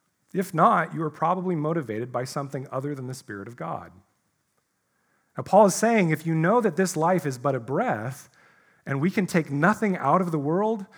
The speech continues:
friends, he says, "Why then do you stress and strive and spend all of your time and energy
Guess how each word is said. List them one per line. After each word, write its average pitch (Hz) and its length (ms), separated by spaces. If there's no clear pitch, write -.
friends, 233 380
he 151 100
says, 147 240
"Why 226 380
then 165 320
do 170 140
you 175 240
stress 208 560
and 165 200
strive 180 560
and 156 140
spend 175 260
all 202 220
of 180 140
your 165 120
time 196 340
and 165 100
energy 143 560